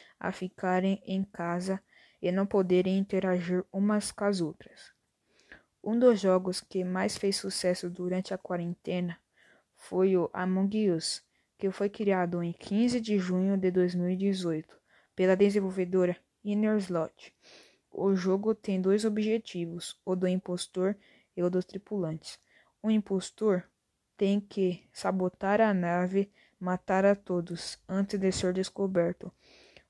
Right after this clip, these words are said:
Os tripulantes têm que fazer as tarefas, arrumar as sabotagens e descobrir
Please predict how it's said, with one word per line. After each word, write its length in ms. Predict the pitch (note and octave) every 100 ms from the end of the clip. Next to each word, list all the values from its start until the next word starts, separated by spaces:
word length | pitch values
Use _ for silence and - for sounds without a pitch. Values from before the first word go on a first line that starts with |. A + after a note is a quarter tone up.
| -
Os 160 | G3
tripulantes 800 | - G3+ G3 F#3+ G3+ G3 F#3 - _ _
têm 160 | F#3 F#3
que 120 | F#3
fazer 520 | - F3+ F3+ F3+ F#3+
as 140 | G3+
tarefas, 840 | - G#3+ F#3 F3 F3+ - G3 G3 - - - _
arrumar 420 | F3+ F#3 F#3 F3+
as 100 | F#3+
sabotagens 880 | - F#3+ F#3 - F3 F3 F#3 G3 - - _ -
e 60 |
descobrir 640 | F3+ G3+ - G3 F#3+ G3